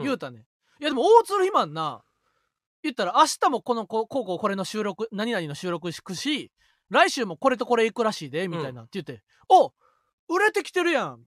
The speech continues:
Speaker 2: あー、嬉しい。
Speaker 1: 「もうそろそろやな」みたいな。だから、
Speaker 2: <laughs>
Speaker 1: シャンクスみたいな。
Speaker 2: 確かに。その、だ-、二つ上理論っていうのが
Speaker 1: そうそうそう。
Speaker 2: あるんですよね。
Speaker 1: うん。
Speaker 2: これ確かに俺もその通り。
Speaker 1: だから、
Speaker 2: それはめっちゃ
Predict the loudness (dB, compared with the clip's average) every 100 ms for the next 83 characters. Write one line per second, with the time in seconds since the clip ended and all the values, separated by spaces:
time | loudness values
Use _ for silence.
0 | _ 0 2 4 4 2 -2 -4 6 10
1 | 10 10 6 6 6 4 4 4 2 2
2 | -2 -4 0 4 4 2 0 -2 6 8
3 | 8 6 -2 0 0 2 0 0 4 4
4 | 4 2 2 2 0 -2 -4 -6 -6 -8
5 | -10 -14 -16 -20 -20 _ -6 -2 -2 -4
6 | -2 -4 -4 -6 -6 -4 -4 -6 -8 -16
7 | -16 -14 -8 0 2 2 -2 -4 -6 -6
8 | -6 -8 -14 -12 -4 -2 -2 -4 -4 -2
9 | 0 0 -2 -4 -6 -4 -4 0 -2 -2
10 | -4 0 0 0 0